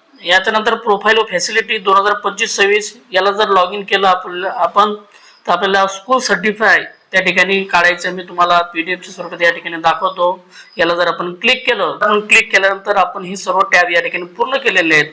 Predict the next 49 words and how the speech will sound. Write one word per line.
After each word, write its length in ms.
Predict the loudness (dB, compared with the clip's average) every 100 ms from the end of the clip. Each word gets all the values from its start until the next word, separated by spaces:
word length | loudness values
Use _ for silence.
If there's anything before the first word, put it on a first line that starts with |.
| -14 -20 _ _ _ _ _
तुम्ही 160 | 0 0
पण 160 | 2
आपण 280 | 2 0 -4
सर्वांनी 380 | -2 0 0 2
या 80 | 0
ठिकाणी 300 | 0 -2 -2
हे 160 | -4
जे 140 | -4 -4
वरचे 320 | -2 -2 -4
जे 120 | -12
प्रश्न 340 | -4 -4 -4 -6
आहेत 140 | -4
त्या 100 | -4
प्रश्नाचे 480 | -4 -6 -6 -8 -8
उत्तर 240 | -6 -2
आपण 220 | -2 -2
या 100 | -4
ठिकाणी 340 | -2 -2 -2 -4 -6 -14 -16 -16 -2
टॅप 260 | 0 0 -2
केलेले 260 | 0 2
आहे, 100 | 0
सर्व 240 | 0 -2 2
या 140 | 2
ठिकाणी 260 | 0 -4 -4
आपण 260 | -4 -8
भरलेले 380 | -4 -2 0 2
आहेत. 100 | 0 -2 -16 -18 -10 0
तर 60 |
आपल्या 260 | 2 2 0
शाळेला 380 | 2 2 4 0
स्कूल 420 | -2 -6 -2 -2
रिपोर्ट 320 | -2 -2 -2
कार्ड 240 | 0 0 0 -8
याला 160 | -4 -2
जर 120 | 0
आपण 240 | -2 -2 -10
क्लिक 380 | -4 -4 -2
केलं 160 | -2 -2
तर 100 | 0
आपला 220 | 0 0 -4
शाळेचा 540 | -4 -2 0 0 -2
स्कूल 320 | -6 -4 -4
रिपोर्ट 320 | -4 -2 -2
कार्ड 160 | 0 -2
त्या 160 | -2 -6
ठिकाणी 300 | -2 0 0
येऊन 220 | 0 0
जाते. 280 | -2 -2 -6
त्याच्यावर 380 | -6 -4 -4